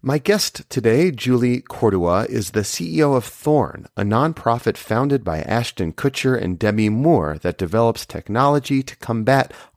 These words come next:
online child abuse and child sex trafficking. What would commonly be referred to as child pornography is a global problem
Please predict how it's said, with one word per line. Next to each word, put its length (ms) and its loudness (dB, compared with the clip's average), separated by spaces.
online 580 0
child 380 -2
abuse 480 -4
and 240 -4
child 340 0
sex 320 -6
trafficking. 640 -6
What 180 4
would 220 2
commonly 480 0
be 160 2
referred 440 0
to 140 2
as 100 -2
child 380 -2
pornography 680 0
is 120 -2
a 100 4
global 500 0
problem 560 0